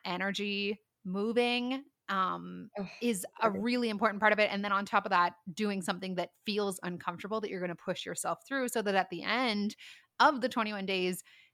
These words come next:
Speaker 1: and beyond, you know yourself as someone who did it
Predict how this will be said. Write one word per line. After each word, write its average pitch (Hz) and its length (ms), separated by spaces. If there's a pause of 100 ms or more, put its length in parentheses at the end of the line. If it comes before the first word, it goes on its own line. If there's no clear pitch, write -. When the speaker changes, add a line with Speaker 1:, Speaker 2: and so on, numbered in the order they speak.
(120)
Speaker 1:
and 196 160
beyond, 180 460
you 208 180
know 202 220
yourself 190 380
as 180 120
someone 180 320
who 196 140
did 233 260
it 302 140